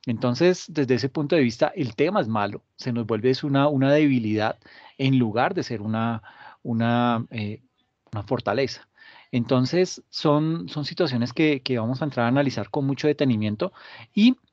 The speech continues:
eh, para que ustedes, eh, se logren, eh, digamos que, tener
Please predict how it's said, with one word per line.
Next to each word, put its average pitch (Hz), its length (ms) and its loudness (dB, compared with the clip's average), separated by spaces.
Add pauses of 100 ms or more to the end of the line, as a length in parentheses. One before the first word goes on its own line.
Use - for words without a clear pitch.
(160)
eh, 127 500 4
para 120 180 0
que 120 100 -10
ustedes, 120 560 -4
eh, 143 260 -4
se - 200 -2
logren, 143 720 2
eh, 117 300 -4
digamos 120 340 -4
que, 139 260 2 (540)
tener 170 560 2